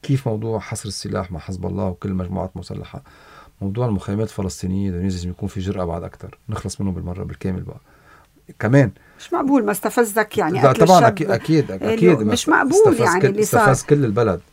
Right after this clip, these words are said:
Speaker 1: استفز كل البلد.
Speaker 2: السلاح موجود
Speaker 1: طبعا، هذا السلاح
Speaker 2: و-
Speaker 1: المتفلت بال-، خارج المخيمات وداخلها. أنا برأيي في قرار جبار دونيز بده يتاخد قبل السلطة السياسية اللبنانية بموضوع حصر السلاح. في شي بعد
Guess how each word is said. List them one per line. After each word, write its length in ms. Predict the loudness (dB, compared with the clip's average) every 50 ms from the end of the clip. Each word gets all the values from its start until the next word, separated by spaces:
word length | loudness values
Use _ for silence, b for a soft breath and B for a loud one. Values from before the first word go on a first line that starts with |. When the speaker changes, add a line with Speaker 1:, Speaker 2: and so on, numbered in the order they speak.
| _ -16
Speaker 1:
استفز 300 | -14 -12 -10 -10 -10 -6
كل 120 | -4 -4
البلد. 360 | -2 -2 0 2 2 2 2
Speaker 2:
السلاح 460 | 2 2 2 2 2 2 0 -2 -4 -4
موجود 220 | -2 0 2 4
Speaker 1:
طبعا، 160 | 6 6 8
هذا 140 | 8 8 8
السلاح 420 | 6 6 4 4 4 4 4 4
Speaker 2:
و- 20 | 2
Speaker 1:
المتفلت 520 | 0 0 -2 -2 -2 0 0 0 0 0
بال-، 200 | -2 -4 -4 -4 B B B B B B B
خارج 380 | -8 0 4 4 4 6 6 4
المخيمات 440 | 2 2 2 2 2 2 2 0
وداخلها. 460 | 0 -2 -2 -2 -2 -4 -4 -2 0 0
أنا 100 | 2 2
برأيي 460 | 2 2 0 0 0 0 0 -2 -2 b b b b b b b b b _ _
في 320 | -18 -14 -4 0 2 2
قرار 500 | 2 2 0 4 6 6 6 6 4 0 -4 _ _ _ _ -10
جبار 840 | -2 0 0 0 0 -2 -2 0 2 4 4 4 2 0 -2 -6 _ _ _ -12
دونيز 300 | -6 -4 -2 -2 -4 -4
بده 200 | -8 -10 -10 -10
يتاخد 400 | -8 -6 -8 -6 -6 -8 -8 -10
قبل 200 | -8 -8 -8 -10
السلطة 340 | -10 -12 -12 -12 -12 -12 -12
السياسية 400 | -12 -12 -12 -12 -12 -12 -12 -12
اللبنانية 440 | -12 -10 -10 -10 -10 -8 -8 -8 -8
بموضوع 300 | -6 -6 -6 -8 -8 -10
حصر 220 | -12 -14 -14 -14
السلاح. 380 | -14 -14 -12 -12 -12 -12 -14 b b b b b b b b b b b b b b b b b _
في 220 | -18 -4 0 2 2
شي 260 | 2 4 4 4 4
بعد 380 | 6 6 4 4 4 2 0